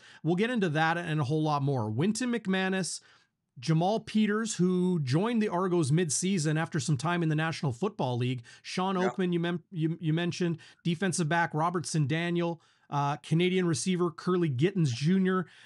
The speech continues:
Speaker 1: Um, there, there's a whole bunch of guys. Uh, Dariusz Bladek, uh, on the offensive
Speaker 2: Yeah.
Speaker 1: line, Shane Richards on the offensive line, Cameron Phillips at receiver. A lot of Argos are, are out of the lineup. But when you have three buys in the first half of the season,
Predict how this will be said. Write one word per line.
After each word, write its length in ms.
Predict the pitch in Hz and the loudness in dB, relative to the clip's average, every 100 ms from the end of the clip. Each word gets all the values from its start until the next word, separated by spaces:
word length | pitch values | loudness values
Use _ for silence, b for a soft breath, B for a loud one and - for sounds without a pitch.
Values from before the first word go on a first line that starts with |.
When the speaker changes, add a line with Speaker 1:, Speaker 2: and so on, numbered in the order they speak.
| B | B
Speaker 1:
Um, 520 | 143 147 147 143 123 120 _ _ _ _ - | -4 -2 -2 -2 -4 -6 _ _ _ _ -4
there, 220 | 151 190 | 0 0
there's 220 | 190 170 | 2 2
a 100 | 147 | 2
whole 280 | 120 147 262 | -2 -2 -2
bunch 300 | 165 160 156 | 0 0 -2
of 80 | 127 | -2
guys. 420 | 120 101 98 - b b | -2 -2 -6 -10 b b
Uh, 220 | 139 151 | -4 -2
Dariusz 580 | 127 165 175 180 165 - | 0 2 2 2 2 0
Bladek, 540 | 143 151 165 175 - - 156 | -2 0 0 -2 -8 -12 -4
uh, 240 | 156 156 | -2 -2
on 160 | 165 165 | -2 -2
the 80 | 160 | 0
offensive 540 | 170 - 170 127 156 | 0 -2 -2 0 0
Speaker 2:
Yeah. 60 | 147 | -2
Speaker 1:
line, 260 | 165 165 | -2 -2
Shane 340 | 156 - 147 139 | -2 -2 0 0
Richards 480 | 165 190 - 175 151 | 0 -2 0 -2 0
on 140 | 170 | -2
the 80 | 170 | 0
offensive 580 | 170 131 180 - 165 147 | -2 -2 -4 -2 -2 -4
line, 260 | 165 175 | -4 -4
Cameron 400 | - 175 165 151 | -4 -4 -2 -2
Phillips 480 | 117 190 185 - - B B - | -2 -2 -2 -2 -8 B B -4
at 180 | 175 180 | -2 0
receiver. 440 | 160 - 190 180 | -2 0 0 0
A 80 | 180 | -2
lot 240 | 185 240 | -2 -4
of 120 | 240 - | -6 -6
Argos 380 | 190 196 185 156 | -4 0 2 2
are, 100 | 170 175 | 0 -2
are 240 | 180 170 | -2 -2
out 100 | 170 | -2
of 60 | 147 | -2
the 80 | |
lineup. 400 | 135 156 147 104 B B B | -2 -2 -2 -4 B B B
But 140 | 160 170 | -6 0
when 180 | 165 | 2
you 220 | 156 220 277 | 2 2 0
have 180 | 185 | -2
three 300 | - 170 226 | -4 -4 -2
buys 380 | 214 196 190 151 | 0 2 0 0
in 40 | 165 | -2
the 60 | |
first 300 | - 170 - | -2 -4 -2
half 180 | 156 147 | -4 -2
of 60 | 135 | -4
the 60 | |
season, 440 | 120 170 147 123 | -2 -2 0 -2